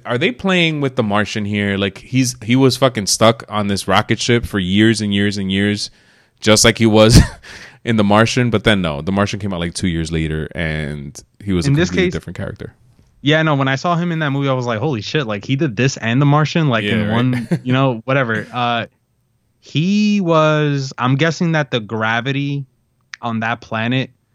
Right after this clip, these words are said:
Speaker 2: was similar to what they were experiencing, 'cause I don't think he lost that many years
Speaker 1: Mm-hmm.
Speaker 2: compared to, like, so when it, when the, when you go back to the planet where the waves are, like, a thousand feet tall
Speaker 1: Yeah.
Speaker 2: and everything, that guy landed on that planet,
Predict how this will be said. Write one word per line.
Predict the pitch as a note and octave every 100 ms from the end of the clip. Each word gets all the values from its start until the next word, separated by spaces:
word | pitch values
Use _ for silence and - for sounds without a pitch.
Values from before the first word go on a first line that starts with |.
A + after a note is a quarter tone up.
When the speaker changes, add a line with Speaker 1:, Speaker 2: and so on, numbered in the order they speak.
| _ _ -
Speaker 2:
was | A2+ A#2 G#2+
similar | - A#2+ B2 C#3 C#3+
to | C3 - B2+
what | A#2+ A#2
they | A#2
were | A#2 B2
experiencing, | B2 C3+ C3 B2+ A#2+
'cause |
I | A2+
don't | A#2+ D3
think | D#3
he | - C3+
lost | G#2+ A2+ A#2+ G2+ -
that | G#2+
many | A2 A2+ A2
years | G#2 G#2+ B2+ C3+ - _ -
Speaker 1:
Mm-hmm. | G#2+
Speaker 2:
compared | G2 B2+ B2+ C3 B2
to, | B2 A2
like, | G#2+ G2 - - _ - -
so | - D3
when | C#3+ D3
it, | C#3
when | C3 C#3+
the, | C#3+
when | B2+ C#3
you | C#3
go | D#3
back | D#3+ F3 D3+
to | D#3+
the | D3+ C3+
planet | - B2+ C3 C3
where | B2
the | A#2
waves | G#2+ A2 A#2+ B2 A#2+
are, | A#2
like, | A2+ -
a | G#2+ _
thousand | G#2+ A2 A2 A#2 G#2+
feet | _ A#2+ B2 A#2+ _ A2 -
tall | -
Speaker 1:
Yeah. | A2+ B2
Speaker 2:
and | C3
everything, | C#3 D3 D3 D3 _ _ _ _ _ A2+
that | C3 D#3+ B2+
guy | B2+ C#3+ C3
landed | A2+ A2+ C3 B2 G#2 G2 F#2+ _ _ _ -
on | B2+
that | A#2+ A2+
planet, | - A#2 A#2+ A2 G2